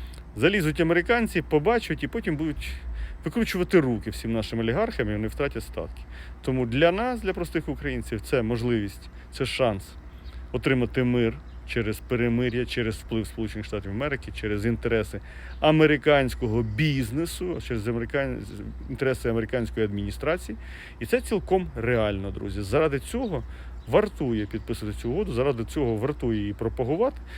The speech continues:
для того, щоб депутати, які, звичайно, імплементовані різного роду депутатами і групами, все-таки не пручалися і собі на голову не збирали попелу, і нам не, нас не підставляли, а проголосували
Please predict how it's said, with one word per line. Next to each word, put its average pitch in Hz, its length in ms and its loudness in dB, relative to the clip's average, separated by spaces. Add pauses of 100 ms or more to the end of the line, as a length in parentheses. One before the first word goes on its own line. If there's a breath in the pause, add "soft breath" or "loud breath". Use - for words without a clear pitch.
(220 loud breath)
для 147 80 -8
того, 175 120 0
щоб 165 260 -2
депутати, 208 580 2
які, 127 280 0
звичайно, 104 560 0
імплементовані 113 720 0
різного 110 260 0
роду 110 140 0
депутатами 110 600 -2
і - 20 0
групами, 139 380 -2 (280 loud breath)
все-таки - 420 -4 (320 loud breath)
не 165 120 4
пручалися 190 680 2
і 120 60 0
собі 214 260 -4
на 160 100 2
голову 120 260 2
не 113 60 2
збирали 110 320 2
попелу, 104 440 -4
і 165 40 -2
нам 175 260 -2
не, 127 100 -2
нас 120 320 -2
не 110 80 -4
підставляли, 104 520 -2
а - 20 0
проголосували 202 800 0